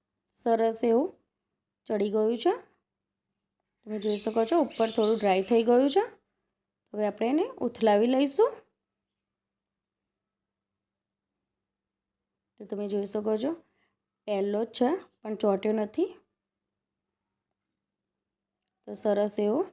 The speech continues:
ચડી ગયો છે. તો હવે બીજો પણ એ જ રીતે આપણે બનાવી લઈશું. ઘણા લોકોને એવું હોય છે કે આ રીતે ફેલાવા જાય છે તો તેલની સાથે સાથે ખીરું પણ જોડે જોડે ફરતું હોય છે.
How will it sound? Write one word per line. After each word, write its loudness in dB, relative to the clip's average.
ચડી -4
ગયો 0
છે. 0
તો -4
હવે -2
બીજો -2
પણ 2
એ -2
જ -4
રીતે -4
આપણે -2
બનાવી 0
લઈશું. 0
ઘણા -2
લોકોને 2
એવું 2
હોય 4
છે 0
કે 0
આ 8
રીતે 2
ફેલાવા 4
જાય 0
છે 0
તો -4
તેલની 0
સાથે 4
સાથે 2
ખીરું -2
પણ 0
જોડે 2
જોડે 0
ફરતું 0
હોય 2
છે. 2